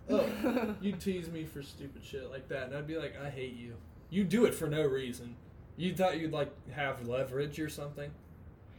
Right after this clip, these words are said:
Speaker 2: I feel like Mom and Dad also helped me, though. They'd be like, "Well,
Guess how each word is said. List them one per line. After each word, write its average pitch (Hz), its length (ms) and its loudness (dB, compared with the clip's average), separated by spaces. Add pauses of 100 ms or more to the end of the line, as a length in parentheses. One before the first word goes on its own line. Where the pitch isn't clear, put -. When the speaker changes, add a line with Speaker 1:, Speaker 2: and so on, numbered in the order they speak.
(300)
Speaker 2:
I 233 80 0
feel 277 160 8
like 220 120 4
Mom 214 200 2
and 190 80 -2
Dad 196 160 2
also 196 260 -2
helped 196 340 -4
me, 175 120 -8
though. 170 260 -6
They'd 185 160 -8
be 196 80 0
like, 180 180 -4
"Well, 214 200 -4